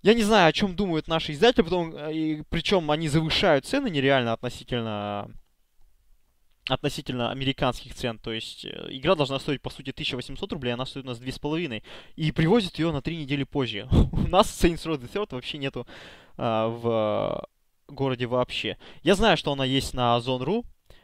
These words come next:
знаю, что она есть там в Москве, наверное, в Питере, но, э, уважаемые москвичи и санкт-петербуржцы, Москва и Санкт-Петербург — это не Россия, это города России. И поверьте, если вы не знаете,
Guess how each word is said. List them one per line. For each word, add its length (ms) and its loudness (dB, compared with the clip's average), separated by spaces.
знаю, 320 2
что 180 -8
она 120 -6
есть 320 -4
там 140 -4
в 40 -16
Москве, 560 -2
наверное, 260 0
в 100 -16
Питере, 320 -4
но, 360 2
э, 60 -20
уважаемые 500 2
москвичи 720 -6
и 320 -6
санкт-петербуржцы, 840 -6
Москва 480 6
и 100 2
Санкт-Петербург — 840 2
это 200 2
не 120 0
Россия, 380 -2
это 240 4
города 400 8
России. 420 0
И 120 -8
поверьте, 560 2
если 240 4
вы 100 2
не 100 -4
знаете, 640 6